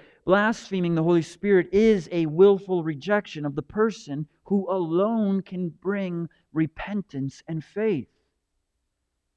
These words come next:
Now, we may not blaspheme the Spirit in the same way that the Pharisees did.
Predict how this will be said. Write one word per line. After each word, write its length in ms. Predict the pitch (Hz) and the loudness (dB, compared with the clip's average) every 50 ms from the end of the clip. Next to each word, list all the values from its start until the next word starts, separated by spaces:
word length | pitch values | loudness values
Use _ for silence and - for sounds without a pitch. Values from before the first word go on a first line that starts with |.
| _ _ _ _ _ _ _ _ _ _ _ _ _ _ _ _ _ _ _ _ _ _ _ _ _ _ _ _ _ _ _ _ | _ _ _ _ _ _ _ _ _ _ _ _ _ _ _ _ _ _ _ _ _ _ _ _ _ _ _ _ _ _ _ _
Now, 320 | - 160 160 151 135 - - _ _ _ _ _ _ _ _ _ _ _ _ _ _ _ _ _ _ _ _ _ _ _ _ - | 2 2 4 2 2 -2 -6 _ _ _ _ _ _ _ _ _ _ _ _ _ _ _ _ _ _ _ _ _ _ _ _ -2
we 160 | 165 214 269 | 0 0 2
may 160 | 294 277 247 | 2 2 0
not 240 | 214 202 190 190 170 | 2 0 0 -2 -2
blaspheme 920 | 147 151 156 160 160 165 175 175 - - - - - 156 151 151 147 147 143 131 | -2 0 2 2 2 2 2 -2 -4 -8 -14 -14 -8 -4 0 0 2 0 0 -2
the 160 | 151 135 139 | -4 -6 -6
Spirit 540 | - - - - - 160 151 151 151 147 - | -8 -8 -14 -8 -4 0 0 2 2 0 -2
in 100 | 147 139 | -2 -2
the 80 | 135 131 | -2 -4
same 300 | - - 160 160 151 147 | -4 -4 -4 -2 0 0
way 240 | 139 147 147 147 139 | 2 2 2 2 0
that 140 | 127 123 | -2 -4
the 60 | - 113 | -8 -8
Pharisees 600 | - - 143 139 139 131 - - 120 117 107 - | -6 -4 -2 0 -2 -2 -4 -8 -12 -14 -12 -8
did. 200 | - 110 98 | -8 -8 -8